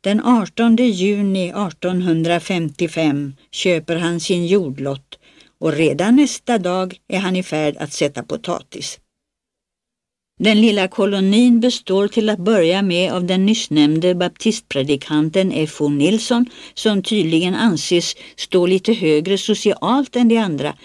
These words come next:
eftersom Andrew Peterson alltid omnämner honom och hans hustru som mister och missis Nilsson. Vidare av Andrew Petersons syster Maja-Stina och hennes man Johannes,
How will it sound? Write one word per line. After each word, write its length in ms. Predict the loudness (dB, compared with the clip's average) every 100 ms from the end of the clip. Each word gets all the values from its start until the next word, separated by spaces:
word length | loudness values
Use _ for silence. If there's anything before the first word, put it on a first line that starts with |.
| -16 -8
eftersom 420 | -4 -2 -2 0
Andrew 320 | 0 0 -2
Peterson 500 | -2 -2 -2 -2 0
alltid 360 | 0 0 0 0
omnämner 600 | 2 2 2 2 2 0
honom 480 | 2 2 2 0 0
och 80 | -2
hans 260 | -2 0
hustru 380 | 0 -2 -2 -4 -6 -12
som 380 | -2 0 0 -4 -12 -16
mister 400 | -10 -8 -6 -2
och 80 | -2
missis 560 | -2 -6 -4 -4 -4 -12 -4
Nilsson. 560 | 2 2 0 -6 -12 -16 _ _ -20 -20 -20 _ -2
Vidare 560 | 2 2 2 2 0 0
av 180 | -2
Andrew 380 | -2 -4 -2 -2
Petersons 580 | -2 -2 -2 -2 0 0
syster 400 | -2 -6 -2 0
Maja-Stina 840 | 2 0 0 -2 -4 0 2 4 2
och 60 |
hennes 320 | 0 -2 -4
man 300 | -2 -2 0
Johannes, 640 | 0 0 0 0 0 -2